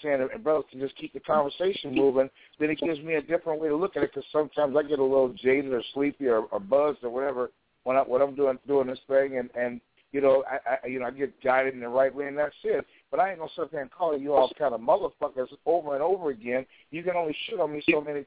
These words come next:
times, and then I'm gonna take you seriously, especially when you keep saying the same thing consistently, and your, your message of disdainment is for me so bad because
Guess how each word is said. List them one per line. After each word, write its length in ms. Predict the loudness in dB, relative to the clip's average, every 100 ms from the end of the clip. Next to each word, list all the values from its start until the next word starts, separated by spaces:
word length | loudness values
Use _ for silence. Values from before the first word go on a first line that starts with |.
| 0
times, 320 | 2 0 -2
and 100 | 0
then 140 | 0 0
I'm 140 | -4
gonna 100 | -4 0
take 200 | 0 0
you 80 | -8 -4
seriously, 520 | 0 2 2 0 -2 -4 -16 -12
especially 480 | -6 0 0 2 2
when 260 | 4 2
you 180 | 0 -4 -4 -8 _
keep 140 | -12 -10 2
saying 200 | 4 4
the 200 | 0 -2
same 120 | -2
thing 180 | -2 -4
consistently, 920 | -4 -8 2 2 2 -4 -10 -6 -4 -2
and 180 | -2 0
your, 220 | 0 -2 -4 -4 0
your 120 | 0
message 520 | 2 2 0 -4 -4 2
of 140 | 4 2 _ _ _
disdainment 720 | -12 -12 -4 -2 -2 -2 -4
is 80 | -6 -6
for 140 | -2
me 240 | -2 -2 -2
so 140 | 2 4
bad 360 | 4 4 4 0
because 380 | -2 2 4